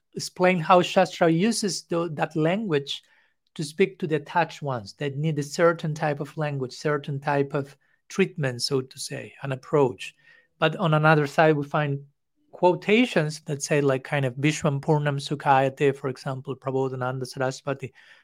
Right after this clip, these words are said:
"The whole world, the whole universe is an abode of joy." Mm. And the other one is, "This world is full of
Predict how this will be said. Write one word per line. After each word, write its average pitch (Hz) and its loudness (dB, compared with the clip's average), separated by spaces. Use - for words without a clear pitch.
"The 151 -4
whole 190 8
world, 185 6
the 147 0
whole 175 2
universe 160 -2
is 147 -8
an 143 -6
abode 139 0
of 123 -10
joy." 127 -4
Mm. 135 -12
And 147 -6
the 151 0
other 160 0
one 151 -4
is, 151 -12
"This 156 -6
world 160 2
is 151 -6
full 170 -2
of 143 -6